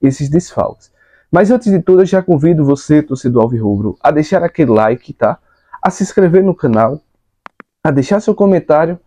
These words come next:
e ativar o sininho das notificações, pois você não vai perder nenhum vídeo,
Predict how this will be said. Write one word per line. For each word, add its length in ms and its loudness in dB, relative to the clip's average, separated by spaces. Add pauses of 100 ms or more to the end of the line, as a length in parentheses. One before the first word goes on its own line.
(120)
e 80 4
ativar 440 0
o 80 -4
sininho 420 -2
das 280 0
notificações, 1500 -2 (560)
pois 220 0
você 260 0
não 120 2
vai 120 0
perder 280 0
nenhum 240 0
vídeo, 280 -10